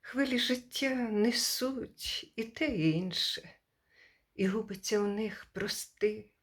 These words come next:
пробач і музик, яку ще хтось напише. І чиїсь слова: «Спиніть її, спиніть!» Прекрасно так, що більше неможливо.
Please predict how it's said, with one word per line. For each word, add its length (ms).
пробач 800
і 100
музик, 920
яку 300
ще 320
хтось 540
напише. 720
І 80
чиїсь 560
слова: 680
«Спиніть 920
її, 340
спиніть!» 1500
Прекрасно 800
так, 460
що 360
більше 580
неможливо. 760